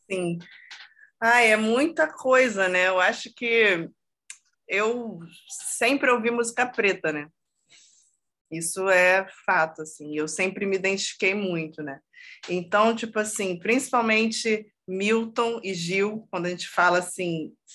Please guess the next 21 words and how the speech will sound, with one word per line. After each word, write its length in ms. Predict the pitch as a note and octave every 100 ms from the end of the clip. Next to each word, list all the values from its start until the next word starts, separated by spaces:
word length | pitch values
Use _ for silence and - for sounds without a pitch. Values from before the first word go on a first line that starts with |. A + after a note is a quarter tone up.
| D#3+
de 160 | E3
um 120 | F3+
lugar, 600 | F#3+ F#3+ E3 E3 E3+ E3+
né, 280 | D#3+ D#3 E3 - _ _ - - _ _ -
é, 760 | D3+ D3 C#3+ C#3+ C#3 C#3 C3+ - _ - -
de 200 | - D3+
afeto, 680 | D3+ D3 - - F3 E3+ E3
de 100 | E3
carinho 480 | E3+ D3+ E3 F#3+ E3+
pra 140 | E3
mim, 280 | D#3+ F#3+ F#3
de 140 | E3+
infância, 640 | E3 E3 - F#3 G3 F#3 D#3
talvez, 640 | D#3 D3+ E3+ F#3 F#3 - _ - -
são 300 | - - G3+
eles, 520 | G#3 E3 D3+ C3+ - _ _
né? 220 | D#3+ D#3+ E3 - _
Mas 280 | E3+ F#3+ F#3+
depois 1080 | A3+ A3+ - A3+ C#4 A3+ E3+ E3+ - - _ _ _ _ _ _ _ _ -
eu 200 | F3 F3
fui 640 | F3+ - A#3 B3+ C4+ A3+